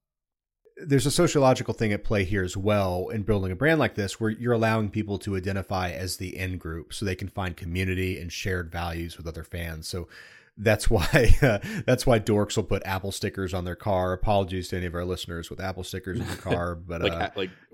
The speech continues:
Speaker 2: more than half of our listenership, I imagine.
Speaker 1: Uh, guys, Cody, <laughs> what stickers do you have on your car? <laughs> On Stefan?
Speaker 2: I do not have any stickers on my car.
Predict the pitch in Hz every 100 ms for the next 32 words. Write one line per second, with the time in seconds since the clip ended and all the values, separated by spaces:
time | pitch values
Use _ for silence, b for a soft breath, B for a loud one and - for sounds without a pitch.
0 | - 107 101 101 98 101 92 - 95 95
1 | 95 98 90 90 82 87 90 92 92 92
2 | 95 110 _ 123 120 104 87 B 87 80
3 | 80 - 170 156 151 - - 165 - -
4 | 208 - - 175 196 185 190 214 214 196
5 | 170 - 139 131 123 104 92 - 76 65
6 | - - - - 123 120 - 120 95 82
7 | 85 - _ 117 127 127 120 120 107 117
8 | 127 127 - 123 123 113 110 104 104 95
9 | 98 101 113